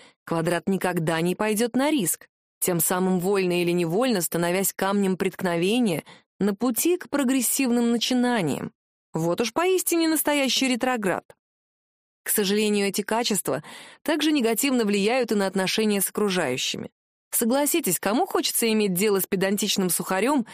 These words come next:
который даже опоздание на встречу с ним хоть на минуту считает преступлением? Так что установка контактов с разными людьми дается «Квадрату» с его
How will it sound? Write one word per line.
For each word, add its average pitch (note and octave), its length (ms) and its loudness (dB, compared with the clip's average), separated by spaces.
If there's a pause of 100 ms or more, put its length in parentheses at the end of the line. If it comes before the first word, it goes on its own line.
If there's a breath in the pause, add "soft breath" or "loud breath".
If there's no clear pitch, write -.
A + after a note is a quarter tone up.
(200 loud breath)
который B3+ 340 0
даже A3+ 240 2
опоздание A3 600 0
на G#3+ 120 2
встречу G#3 380 0
с - 120 -2
ним A3+ 200 2
хоть G#3 220 -2
на A3 60 2
минуту A#3 420 2
считает F3+ 440 0
преступлением? E3+ 800 -2 (560)
Так D#4+ 160 -2
что - 160 0
установка C#4+ 520 0
контактов A3 640 0
с - 80 0
разными F#3+ 400 2
людьми G#3 460 0 (340)
дается B3+ 500 0
«Квадрату» A#3 580 0
с - 100 -2
его G3+ 340 0